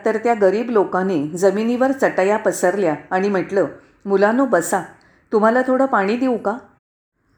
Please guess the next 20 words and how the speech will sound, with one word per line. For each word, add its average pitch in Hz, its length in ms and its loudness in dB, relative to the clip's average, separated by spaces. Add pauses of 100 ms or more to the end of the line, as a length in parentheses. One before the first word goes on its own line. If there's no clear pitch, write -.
(180)
पाणी 220 320 2
थंडगार 226 580 2
आहे, 131 300 -4 (220)
थोडं 262 180 2
पाणी 220 340 0
प्या. 143 200 -2 (680)
काही 214 200 4
ठिकाणी 262 400 -2
ताक 240 340 0
देत 185 260 2
होते. 139 400 -4 (380)
काही 202 220 2
लोक 226 220 4
म्हणत 196 360 0
होते, 175 400 -6 (140)
"मुलांनो, 190 480 0 (400)
तुम्हाला 226 320 2
खेड्यांची 220 580 0
माहिती 208 400 -2
नाही, 147 240 -4